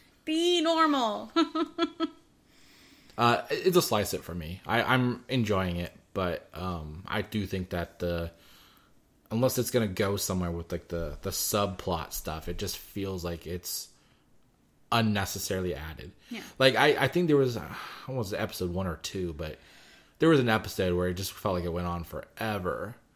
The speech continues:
Speaker 1: Yeah.
Speaker 2: And I don't feel like anything really changed as far as where the plot was, like, going.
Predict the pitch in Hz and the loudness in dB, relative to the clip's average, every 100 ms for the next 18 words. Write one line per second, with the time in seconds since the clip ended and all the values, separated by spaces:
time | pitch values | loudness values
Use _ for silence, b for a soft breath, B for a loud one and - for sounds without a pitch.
0 | _ 277 - - _ _ _ _ _ _ | _ -8 -8 -10 _ _ _ _ _ _
1 | _ _ _ _ 107 101 98 95 - 101 | _ _ _ _ -2 0 0 -2 0 0
2 | 90 98 95 98 92 90 85 - - 143 | 0 -2 -2 -2 0 -2 -4 -6 -2 0
3 | 113 90 78 78 92 - 101 92 87 90 | 0 -2 -4 -6 -6 -2 0 2 0 0
4 | 92 87 - 110 95 92 87 82 - _ | 0 0 2 2 2 -4 -4 -6 -8 _
5 | _ _ _ _ _ 90 90 117 107 64 | _ _ _ _ _ -4 2 4 4 -2
6 | - | -12